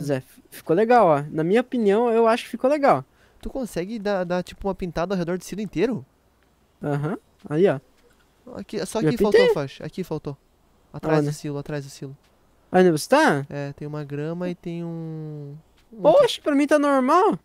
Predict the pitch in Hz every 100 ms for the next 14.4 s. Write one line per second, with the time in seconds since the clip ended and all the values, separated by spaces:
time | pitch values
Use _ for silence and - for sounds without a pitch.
0 | _ _ _ _ - 165 180 277 175 247
1 | 151 151 147 139 165 165 151 135 - -
2 | 185 220 147 139 _ _ _ _ _ _
3 | 427 180 175 180 165 - 160 180 160 508
4 | 480 226 208 254 285 302 156 156 165 160
5 | 139 131 131 143 196 214 135 131 156 208
6 | 277 - - _ - 165 202 180 185 202
7 | 180 269 302 285 240 208 185 _ _ -
8 | 339 330 320 320 320 - 311 277 226 247
9 | 277 277 226 - _ 214 214 262 311 285
10 | 240 233 254 277 269 294 277 294 285 -
11 | _ _ _ _ 277 294 294 269 - 277
12 | 311 - 262 262 285 320 - - - -
13 | - - - - - - 370 392 370 -
14 | 381 427 403